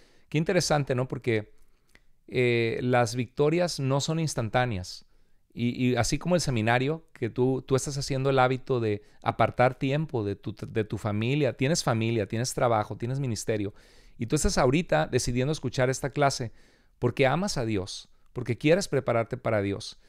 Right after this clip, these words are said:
Y ¿sabes una cosa? Dios te va a usar. Y es el, el poco a poco, así como un vaso de agua se puede llenar con got-, gota a gota, así tú te vas llenando para ser un, un obrero apto,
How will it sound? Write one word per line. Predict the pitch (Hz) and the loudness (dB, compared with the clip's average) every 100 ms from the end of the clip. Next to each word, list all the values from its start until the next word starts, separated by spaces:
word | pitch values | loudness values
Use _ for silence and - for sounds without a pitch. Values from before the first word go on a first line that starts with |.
| - _ | -20 _
Y | 127 | 0
¿sabes | - 165 175 | 4 4 4
una | 180 165 | -2 -2
cosa? | 180 - 113 | -2 -2 -4
Dios | 95 139 175 - | 0 0 0 0
te | 160 | 0
va | |
a | 156 | 0
usar. | 135 165 143 - - _ _ | 2 0 0 -6 -20 _ _
Y | - 135 | 0 4
es | 151 170 | 4 4
el, | 160 - | 0 0
el | 127 127 | 0 0
poco | - 175 180 196 | 2 2 4 2
a | 190 | 4
poco, | 139 - | 0 2
así | 110 - 147 | -2 -2 -4
como | 170 170 151 | -2 0 0
un | 151 | 4
vaso | 147 151 175 | 4 4 2
de | 160 | 2
agua | 139 135 | 2 2
se | 127 117 | -2 -2
puede | 127 135 | 2 2
llenar | 135 127 123 | 2 0 -2
con | - 120 113 | -2 -4 0
got-, | 135 139 | 0 -2
gota | - 120 139 147 | -8 0 0 2
a | 156 | -2
gota, | 131 120 - 107 - _ _ - | 0 -2 -4 -10 -14 _ _ -6
así | 113 - 139 | -4 -2 -2
tú | 135 151 | -2 2
te | |
vas | 156 143 | 2 2
llenando | 151 139 135 139 | 0 0 0 0
para | 120 107 | 0 0
ser | 131 131 | 0 -2
un, | - | -4
un | 147 143 | -4 0
obrero | 139 135 135 139 - | 2 4 2 0 0
apto, | 127 - - - | -2 -2 -8 -12